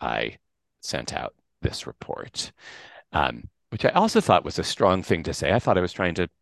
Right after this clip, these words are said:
I thought I was trying to help the school <laughs> be stronger and trying to do my duty for the university. And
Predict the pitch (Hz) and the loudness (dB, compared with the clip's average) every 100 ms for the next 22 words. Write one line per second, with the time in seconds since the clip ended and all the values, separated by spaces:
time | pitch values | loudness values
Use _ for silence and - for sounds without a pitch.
0 | _ _ _ _ _ _ - 76 87 - | _ _ _ _ _ _ -6 -4 -4 -2
1 | 104 90 107 - 101 - 120 104 107 113 | 0 2 0 -2 -8 -6 -4 -2 2 2
2 | - 120 151 113 104 98 110 95 90 107 | 2 0 2 2 0 0 0 0 -2 0
3 | 90 78 120 90 - 85 - - - - | 0 0 -2 -4 -4 -4 -4 -8 -16 -16
4 | - - - 104 87 107 131 - 69 65 | -16 -8 -2 0 4 4 4 2 0 -2
5 | - 101 98 | 0 2 2